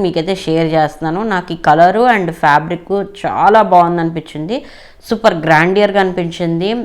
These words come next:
And ఫెస్టివ్ లుక్ అయితే ఉందన్నమాట ఈ కుర్తీ. ఇది ఒక్కటే just నైన్ సెవెంటీ రూపీస్ ఉంది.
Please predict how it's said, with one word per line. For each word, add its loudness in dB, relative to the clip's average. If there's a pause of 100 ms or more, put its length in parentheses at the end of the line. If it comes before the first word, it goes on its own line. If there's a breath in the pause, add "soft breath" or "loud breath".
(200)
And -2 (100)
ఫెస్టివ్ -2
లుక్ -2
అయితే -2 (120)
ఉందన్నమాట -2 (140)
ఈ -8 (120)
కుర్తీ. -6 (520 loud breath)
ఇది 0
ఒక్కటే 0 (120)
just -4 (600)
నైన్ -2 (280)
సెవెంటీ 0
రూపీస్ -4
ఉంది. -4